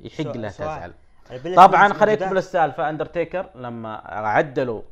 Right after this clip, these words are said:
Speaker 1: القائمة وأضافوا زوجته أندر-، وأضافوا سيبل بعد، عقب ما أنا كتبتهم بكت تويت إن: "وين سيبل؟" أندرتيكر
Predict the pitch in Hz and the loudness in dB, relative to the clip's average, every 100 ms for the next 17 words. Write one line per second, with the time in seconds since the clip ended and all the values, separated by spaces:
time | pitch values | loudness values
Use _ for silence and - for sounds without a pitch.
0 | - 117 - 143 139 139 165 123 113 139 | -16 -16 0 2 2 0 -4 -4 2 2
1 | 160 139 113 143 139 - 170 185 _ _ | 2 -2 -2 0 0 -6 -10 -10 _ _
2 | - - - 123 127 - 117 117 151 180 | -20 -16 -8 -2 -2 -2 -2 4 4 4
3 | 165 - 139 120 113 117 131 143 - 107 | 0 -2 -2 -2 -2 -2 -2 -6 -12 -12
4 | 110 113 127 139 131 131 135 123 113 107 | -10 -4 -2 -2 -4 -6 -8 -8 -12 -10
5 | - 143 - 135 120 113 135 139 135 120 | -10 -10 -10 -14 -12 -6 -4 -4 -4 -6
6 | 113 139 _ _ _ - _ _ _ _ | -6 -12 _ _ _ -20 _ _ _ _
7 | _ - 156 165 165 170 170 156 | _ -2 0 2 0 -2 -2 -4